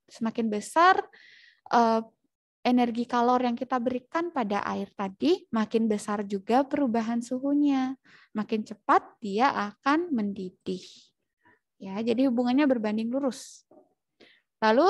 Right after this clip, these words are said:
kasus terakhir, masih panci yang sama tapi diisi dengan zat cair yang berbeda. Panci E kita isi minyak goreng,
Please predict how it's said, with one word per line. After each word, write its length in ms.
kasus 320
terakhir, 560
masih 320
panci 320
yang 160
sama 480
tapi 400
diisi 640
dengan 400
zat 240
cair 320
yang 240
berbeda. 720
Panci 400
E 160
kita 320
isi 240
minyak 400
goreng, 560